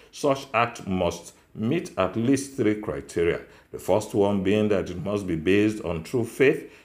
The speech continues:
The second is that it must conform to God's law. And thirdly, it must be done for God's glory. This couple action woefully failed the third criteria. Here, as their action in selling and bringing the sales proceeds to the church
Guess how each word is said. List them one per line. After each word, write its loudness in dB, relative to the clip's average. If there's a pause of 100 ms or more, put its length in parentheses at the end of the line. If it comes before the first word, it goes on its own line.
(100)
The -16
second 0
is -4
that -4
it -8
must -8
conform 0
to 0
God's 0
law. 0 (240)
And -6
thirdly, 2
it -10
must -4
be -6
done 2
for -4
God's -2
glory. 0 (300)
This -2
couple -2 (720)
action -2
woefully 2
failed 2
the -4
third -4
criteria. -2 (320)
Here, 4 (880)
as -2
their 2
action -2
in -2
selling 2
and 0
bringing 0
the 0
sales -2
proceeds -4
to 0
the -2
church -2